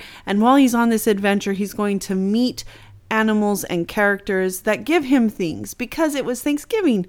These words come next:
and in the spirit of giving, I felt that that was appropriate. And so Mister Boar gives him mud,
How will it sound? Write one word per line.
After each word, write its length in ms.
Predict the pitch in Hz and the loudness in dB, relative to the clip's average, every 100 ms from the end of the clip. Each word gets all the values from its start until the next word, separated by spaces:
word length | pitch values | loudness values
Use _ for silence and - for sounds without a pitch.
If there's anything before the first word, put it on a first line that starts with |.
| - | -4
and 140 | 254 | 0
in 120 | 294 | 2
the 60 | 311 | 2
spirit 340 | - 370 359 | 0 -2 -2
of 180 | 330 294 | -2 -4
giving, 440 | 339 349 294 262 302 - - _ _ | -2 0 2 2 0 -4 -20 _ _
I 280 | - 220 226 | -6 -4 -4
felt 420 | 220 - 294 - | -4 0 2 2
that 140 | 254 233 | 0 0
that 180 | 220 | 0
was 160 | 214 220 | 0 0
appropriate. 760 | 196 - 202 185 - 101 - - - | -4 -2 -2 -2 -6 -10 -10 -16 -10
And 160 | 220 202 | -6 -4
so 140 | 214 | -2
Mister 360 | 220 226 - 208 | -2 -2 -4 -6
Boar 560 | 202 269 262 254 247 247 - - - | -2 2 4 4 2 0 -8 -20 -8
gives 280 | 226 208 202 | -4 -4 -4
him 300 | 196 175 175 | -4 -4 -4
mud, 540 | 214 247 247 240 233 | -2 0 2 0 0